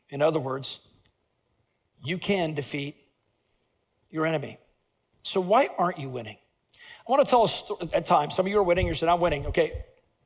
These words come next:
the, those ten of you are awesome. The rest of you, why are you struggling with winning? You know, the, the, the, I'm gonna tell a story that comes out of, uh, First Samuel chapter seventeen. It's a story of David and Goliath.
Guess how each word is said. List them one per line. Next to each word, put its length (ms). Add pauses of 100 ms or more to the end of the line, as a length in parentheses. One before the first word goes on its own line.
the, 120 (120)
those 240
ten 200
of 80
you 120
are 80
awesome. 260 (300)
The 80
rest 220
of 40
you, 120 (240)
why 260
are 120
you 180
struggling 720 (1000)
with 180
winning? 360 (1120)
You 80
know, 80
the, 180
the, 140
the, 260
I'm 60
gonna 260
tell 200
a 40
story 220
that 80
comes 260
out 140
of, 200
uh, 480
First 260
Samuel 240
chapter 240
seventeen. 480
It's 80
a 40
story 320
of 120
David 260
and 80
Goliath. 460